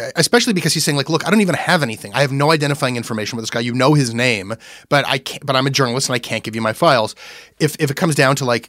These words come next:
going to jail for years or doing so when in fact the information itself is, is, it doesn't actually expose a source, I,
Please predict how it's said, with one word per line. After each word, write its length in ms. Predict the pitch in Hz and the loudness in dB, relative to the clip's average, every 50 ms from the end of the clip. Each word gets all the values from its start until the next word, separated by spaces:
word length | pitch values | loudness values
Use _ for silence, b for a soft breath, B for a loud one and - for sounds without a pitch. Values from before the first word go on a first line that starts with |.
| 143 | -6
going 300 | 131 123 120 120 120 123 | -2 0 0 0 0 -2
to 80 | 120 120 | -6 -4
jail 260 | 113 120 117 127 135 | -2 0 2 2 2
for 160 | 127 - 123 | 2 0 -2
years 380 | 110 120 127 123 117 113 107 - | 0 0 2 2 2 0 -2 -4
or 160 | - 123 117 | -6 -8 -6
doing 260 | 110 120 123 135 143 | -4 -2 -2 -2 -2
so 160 | 127 - 123 | -2 -4 -4
when 160 | 107 113 117 117 | -4 -4 -4 -4
in 60 | 117 | -4
fact 240 | - - 113 110 - | -2 -4 -4 -4 -4
the 100 | 123 117 | -8 -10
information 400 | 113 117 117 113 113 - - 107 | -8 -6 -6 -6 -4 -6 -6 -8
itself 420 | - - - 123 120 117 - - | -6 -2 0 2 2 0 -2 -6
is, 340 | 110 113 107 104 - - - | -8 -6 -6 -4 -4 -4 -6
is, 340 | 107 120 113 104 98 95 - - 104 - - | -6 -6 -6 -4 -4 -6 -8 -10 -18 -20 -20
it 160 | - - 117 127 | -18 -16 -6 -4
doesn't 240 | 135 127 120 120 | -2 -2 -2 -2
actually 260 | 110 117 - - 123 113 | -2 -2 -2 -2 -4 -6
expose 320 | 104 - - 120 117 110 | -4 -4 -2 -2 -2 -2
a 60 | 113 | -2
source, 340 | - - 202 170 147 139 - B B B B B B B B B _ - | -2 0 2 2 2 0 -2 B B B B B B B B B _ -16
I, 80 | - | -14